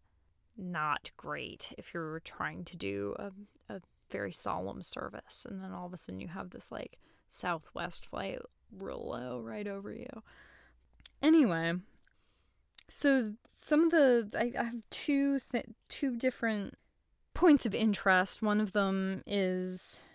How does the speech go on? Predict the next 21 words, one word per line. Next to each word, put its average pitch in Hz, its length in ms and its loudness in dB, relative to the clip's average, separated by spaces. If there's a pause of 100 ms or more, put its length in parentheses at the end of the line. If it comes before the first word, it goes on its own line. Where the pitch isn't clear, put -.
(280)
a 190 560 0 (420)
woman 220 560 2 (160)
who 202 440 -2
was 202 180 -4
part 196 440 0 (120)
of 190 360 0
the 190 280 2 (320)
Black 208 400 -2
and 208 300 -4
women's 202 680 -4
rights - 460 -6 (560)
movements, 277 640 -2 (420)
and 202 720 -2 (580)
the 208 280 -2
other 202 520 4
is 196 800 -4 (580)
a 202 500 -2 (160)
memorial 220 800 4
to 208 460 -2
the 180 140 -2
ten 226 600 0